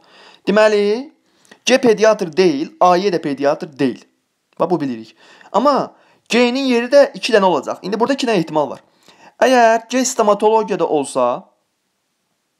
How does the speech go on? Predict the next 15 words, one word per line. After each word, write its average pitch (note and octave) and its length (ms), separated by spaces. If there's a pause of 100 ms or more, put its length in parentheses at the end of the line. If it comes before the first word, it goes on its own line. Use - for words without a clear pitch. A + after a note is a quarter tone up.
(460)
bax, - 200
G D#3+ 200
stomatologiyada C3+ 680
olsa, A#2+ 480 (240)
bunun G3 180
yanına E3 240
bir E3 160
nəfər D#3+ 240
gəlməlidir. F3+ 460 (180)
A E3+ 160
ilə D#3 160
Y C#3+ 160
məcbur C3+ 640 (400)
getməlidir C3 800 (600)
müalicəyə. A2+ 520